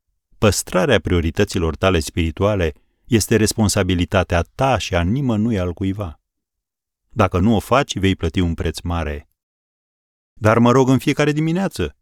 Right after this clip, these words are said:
spui tu. E un lucru bun, dar îți faci timp să-L asculți pe Dumnezeu și să primești călăuzire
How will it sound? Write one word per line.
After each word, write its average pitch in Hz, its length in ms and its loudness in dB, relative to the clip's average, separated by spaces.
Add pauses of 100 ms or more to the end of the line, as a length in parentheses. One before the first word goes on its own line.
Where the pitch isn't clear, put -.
(220)
spui - 340 -6
tu. 80 320 -8 (1080)
E 143 120 2
un 208 160 4
lucru 196 240 2
bun, 117 400 0 (560)
dar 95 160 2
îți - 180 0
faci 104 300 0
timp 98 200 2
să-L 95 200 0
asculți 90 540 0
pe 95 100 -2
Dumnezeu 85 500 0
și 82 120 -2
să 87 140 -4
primești 85 380 -2
călăuzire 90 640 -2